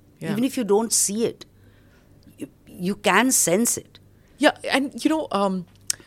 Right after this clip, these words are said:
Speaker 1: some of the films that you do, uh, like, even the, the shows, uh, the O T T shows, like Delhi Crime, I'll be honest with you, I didn't see the first season because I've,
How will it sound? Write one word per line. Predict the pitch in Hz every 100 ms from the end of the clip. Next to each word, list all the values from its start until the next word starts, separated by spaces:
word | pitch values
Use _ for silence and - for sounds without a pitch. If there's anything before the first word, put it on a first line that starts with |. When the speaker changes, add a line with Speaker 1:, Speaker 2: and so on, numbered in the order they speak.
| _
Speaker 1:
some | - 247
of | 320
the | 320
films | - - 240 233 226
that | 220 214
you | 214 202
do, | 165 190 180 175 -
uh, | 143 151 151 - - -
like, | 180 180 - - 65 64
even | 220 233 285
the, | 269 233 - -
the | 170 190
shows, | - 214 170 139 - - _ - - -
uh, | 143 -
the | 156 160
O | 156
T | 147
T | 156 165
shows, | - 147 143
like | 151 147 -
Delhi | 165 156 165
Crime, | 175 170 160
I'll | 170 196
be | 220
honest | 196 185 196
with | 214 185
you, | 214 -
I | 196
didn't | 190 220
see | - 190
the | 185
first | - 175 170 - - - - -
season | - 202 185 202 202
because | 208 214 214 - - - - _ _ -
I've, | 202 208 180